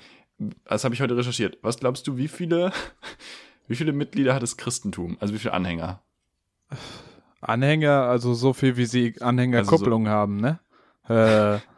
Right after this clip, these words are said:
Speaker 2: Äh, äh,
Speaker 1: Ungefähr.
Speaker 2: An-, äh, mi-, ich sag, es ist über der Milliarde, vielleicht zwei Milliarden.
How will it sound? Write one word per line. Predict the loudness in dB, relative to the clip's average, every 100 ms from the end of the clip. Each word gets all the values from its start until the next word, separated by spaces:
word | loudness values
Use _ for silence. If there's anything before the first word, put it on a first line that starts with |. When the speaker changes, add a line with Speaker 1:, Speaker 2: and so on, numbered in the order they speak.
| -20 -20 _ _ 0
Speaker 2:
Äh, | 4 4 4 2 0
äh, | -4
Speaker 1:
Ungefähr. | -4 -2 0 0 -2 -8 _ _ _ _ -16 -10
Speaker 2:
An-, | -4 -4
äh, | -4 -2
mi-, | -2 -2 -6 -16 -16 -10 -6 -6
ich | -8 0
sag, | 0 2
es | -4 -2
ist | -2
über | 0 4 4
der | 4
Milliarde, | 2 2 4 2 0
vielleicht | 0 -2 0
zwei | 2 2
Milliarden. | 2 0 0 0 -2